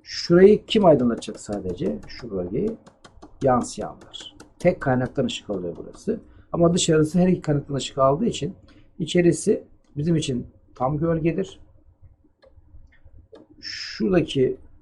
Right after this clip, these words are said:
ara kesit bölgesi arkadaşlar, bunun adına yarı gölge diyoruz ve bu şekilde bir düzen, düzenek bekliyoruz. Düzenek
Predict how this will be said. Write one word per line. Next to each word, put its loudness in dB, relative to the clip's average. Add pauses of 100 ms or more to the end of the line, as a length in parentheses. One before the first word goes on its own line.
(180)
ara 2
kesit -4
bölgesi 0
arkadaşlar, -10 (140)
bunun -6
adına -4
yarı 4
gölge -2 (260)
diyoruz 0
ve -4
bu -4
şekilde -4 (460)
bir -4 (200)
düzen, 2 (320)
düzenek 4
bekliyoruz. -6
Düzenek -2